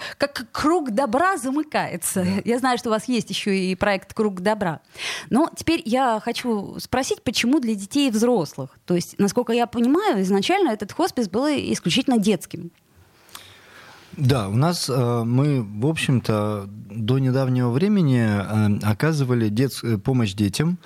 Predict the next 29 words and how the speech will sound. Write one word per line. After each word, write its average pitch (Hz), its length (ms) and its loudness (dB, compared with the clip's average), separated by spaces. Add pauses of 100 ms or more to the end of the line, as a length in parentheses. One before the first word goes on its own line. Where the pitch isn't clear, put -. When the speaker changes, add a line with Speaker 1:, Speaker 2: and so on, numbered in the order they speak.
(220)
Speaker 2:
которые 143 360 0
столкнулись 127 580 0
с - 20 -12
тяжёлой 131 360 2
болезнью. 95 540 -2 (680)
И 110 720 4
на 110 320 0
протяжении, 123 540 0
ну, 110 120 2
вот, 101 140 -2
наверно, 107 220 2
восемнадцати 110 640 0
лет 180 200 2
мы 113 720 0
именно 113 340 4
вот 98 200 -2
развивали 104 480 2
паллиативную 104 720 0
помощь, 110 520 0
э, 98 200 0
вот, 92 360 -4
и 101 120 0
в - 80 -6
Петербурге, 117 640 2
и 107 120 4
в 110 60 0
других 107 420 2
регионах 107 480 2
страны. 110 480 0